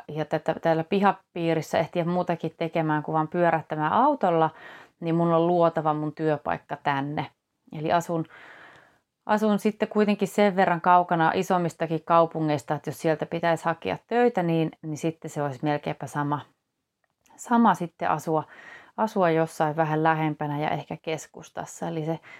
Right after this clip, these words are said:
työjuttu on tietenkin semmonen iso juttu miettiä.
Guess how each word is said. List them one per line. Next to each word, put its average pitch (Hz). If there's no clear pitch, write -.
työjuttu 214
on 170
tietenkin 160
semmonen 147
iso 156
juttu -
miettiä. 147